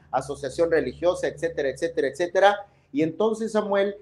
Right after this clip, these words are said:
lo que terminan haciendo es solicitándoles dinero. ¿Saben qué?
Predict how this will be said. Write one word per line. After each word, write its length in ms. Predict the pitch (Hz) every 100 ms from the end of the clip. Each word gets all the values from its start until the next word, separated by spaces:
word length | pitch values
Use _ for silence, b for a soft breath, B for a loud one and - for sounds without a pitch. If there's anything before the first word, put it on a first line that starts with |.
| b -
lo 280 | 143 156
que 120 | - 160
terminan 560 | 160 156 185 190 180
haciendo 680 | 180 175 175 165 165 165 -
es 320 | 147 147 - -
solicitándoles 1040 | - 147 139 139 127 139 139 143 143 139
dinero. 380 | 165 185 202 190
¿Saben 340 | 190 185 175
qué? 280 | 170 202 -